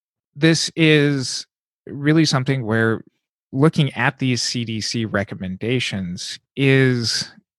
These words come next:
hopefully going to help guide some of your decisions around this. But one of the first things that I'm going to look at is the C D C's guidelines on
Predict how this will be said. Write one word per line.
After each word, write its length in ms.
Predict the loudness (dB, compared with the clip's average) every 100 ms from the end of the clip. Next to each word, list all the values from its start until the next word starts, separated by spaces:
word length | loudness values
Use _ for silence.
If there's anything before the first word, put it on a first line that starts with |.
| _ -12
hopefully 540 | -2 -2 2 2 2
going 320 | 2 2 2
to 140 | 0 0
help 280 | 0 -2
guide 340 | -4 2 2 0
some 280 | -2 0 2
of 160 | 2
your 160 | 0 -2
decisions 560 | -2 -2 -2 -2 -6
around 320 | -8 -10 -10 -12
this. 320 | -12 -14 -16 _ _ -20 -20 -20 _ _ _ -6
But 320 | 2 2 2
one 240 | 2 4
of 440 | 6 4 4 0 0
the 600 | 2 4 2 2 0 -2 -8 -20 _ _ _ _ _
first 400 | 0 2 2 -4 -12 _
things 320 | 0 0 0
that 100 | 0
I'm 160 | 0 2
going 220 | 2 2
to 100 | 0
look 240 | -2 0
at 260 | -2 -2 -4
is 440 | -2 0 2 -2
the 560 | -2 0 2 2 2 0 -6 -16 _
C 160 | 0 2
D 80 | 4
C's 220 | 2 2
guidelines 540 | 0 2 0 0 -2
on 280 | -4 -2 -4